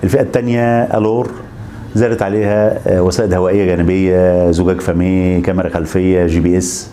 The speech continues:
الفئة التالتة الألور بلس، فيها فرش جلد، فتحة سقف بانوراما،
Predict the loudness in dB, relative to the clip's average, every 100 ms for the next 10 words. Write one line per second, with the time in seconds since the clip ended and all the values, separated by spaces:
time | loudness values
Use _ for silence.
0 | -4 0 0 0 -2 -4 -2 -4 -6 -14
1 | -4 -2 0 0 0 0 0 -2 -4 -8
2 | -6 -2 -2 0 -2 -2 -2 0 0 -2
3 | -4 -6 -6 -2 -2 -2 -4 -2 0 0
4 | 0 0 0 -2